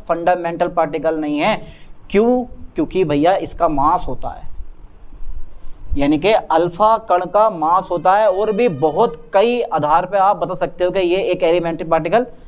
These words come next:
नहीं होता। ठीक है, चलिए साहब मैं इस पर right option लगाऊं, डी। एलिमेंट्री particle जो है नहीं है, कौन सा नहीं है? अल्फा कण नहीं है। ठीक है, निम्नलिखित में से कौन सा मूल कण है? अब लो मूल कण आ गया। निम्नलिखित में से कौन सा मूल कण है? बताइए ज़रा, मूल मतलब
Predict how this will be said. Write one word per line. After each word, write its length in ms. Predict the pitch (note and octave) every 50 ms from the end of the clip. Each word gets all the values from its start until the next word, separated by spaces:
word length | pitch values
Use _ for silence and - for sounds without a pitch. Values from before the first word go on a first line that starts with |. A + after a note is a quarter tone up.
| - - D3
नहीं 140 | E3 E3
होता। 300 | D3+ C3+ B2+ - A#2+ A2+ - -
ठीक 160 | - D#3 F3+
है, 100 | A#3+ A3+ - - - - - - - - - - - - - - - - - - - - -
चलिए 220 | - F#3+ G3 A3 G3+
साहब 200 | G#3+ A3+ A3+ A3
मैं 100 | A#3 A3+
इस 40 | A#3
पर 140 | B3 A#3
right 220 | G3+ F#3+ G3+ G#3 A3
option 200 | G3+ - - A3+
लगाऊं, 340 | A3 G#3 G3+ G#3+ A#3 A#3 F#3+
डी। 200 | F#3+ F3+ C3 A2 - - - - - -
एलिमेंट्री 440 | E3 F#3+ G#3+ A3 G#3+ G#3+ G#3+ F#3 F#3+
particle 520 | F#3+ G3+ G3+ F#3+ G#3+ G3 A3+ A#3+ A#3 A#3 A#3 - - - - - - -
जो 120 | C3+ E3 F3
है 160 | G3 A3+ G#3+
नहीं 240 | F3+ F3 G#3 G#3+ G3+
है, 100 | G#3+ -
कौन 220 | - G3+ F#3+ G#3 G3
सा 100 | G3+ A3
नहीं 160 | G#3+ G#3+ A3
है? 60 | A#3+
अल्फा 320 | A#3 G3+ G3+ F#3+ - G3+ F3+
कण 180 | G3 F#3 F3
नहीं 180 | D#3+ C#3 A#2+ A2+
है। 80 | G#2+ - - - -
ठीक 140 | - E3 D#3+
है, 100 | C4 - - - - - - - _ - - D3+
निम्नलिखित 460 | D3 D#3 F#3+ G#3 G#3+ G#3+ G#3 A#3+ G#3+
में 140 | A3+ A3+ A3+
से 140 | A3 B3 B3
कौन 340 | A#3+ A#3+ - G3+ G#3+ A3+ A#3
सा 160 | - B3+ B3+
मूल 240 | A3+ G3+ F#3 F#3 F3
कण 180 | D#3 F#3+ F3+ F#3
है? 80 | F3+ - - - -
अब 100 | F3 F#3+
लो 160 | G#3+ A3 G#3
मूल 180 | F3 E3+ E3
कण 180 | E3 E3+ E3 D#3+
आ 80 | D#3 D#3+
गया। 160 | D#3 E3+ E3
निम्नलिखित 360 | D#3+ F3 F#3 F#3+ F#3+ G3 F#3+
में 140 | G3+ G#3 G3+
से 80 | A3 A3+
कौन 260 | - - F#3+ G3+ G#3
सा 180 | F#3+ G#3 A3+ -
मूल 280 | G3+ F3 E3 G3+ A3 G#3+
कण 180 | G#3+ A3 G#3 F#3+
है? 240 | F#3+ G#3+ G3 - - - - - - - - - - - - -
बताइए 320 | D#3 D3+ F3+ G3 G3+ A3
ज़रा, 200 | G#3+ G#3+ G#3 G#3
मूल 200 | F#3 E3+ G3 A3
मतलब 400 | G#3+ A3 F#3+ A3+ B3+ B3 - -